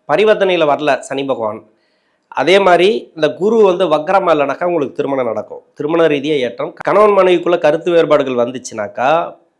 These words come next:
வாக்குவாதங்களை தவிர்ப்பது நல்லது. வேலை செய்யற இடத்துலயும் வாக்குவாதத்தை தவிர்த்துருங்க.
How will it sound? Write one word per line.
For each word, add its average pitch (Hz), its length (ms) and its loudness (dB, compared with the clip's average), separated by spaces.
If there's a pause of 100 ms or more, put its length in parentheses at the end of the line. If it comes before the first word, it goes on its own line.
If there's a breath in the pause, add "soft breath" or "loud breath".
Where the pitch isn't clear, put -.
(280)
வாக்குவாதங்களை 170 800 2
தவிர்ப்பது 139 420 -4
நல்லது. 117 360 -6
வேலை 151 240 0
செய்யற 165 200 2
இடத்துலயும் 160 440 0
வாக்குவாதத்தை 156 480 0
தவிர்த்துருங்க. 123 720 -6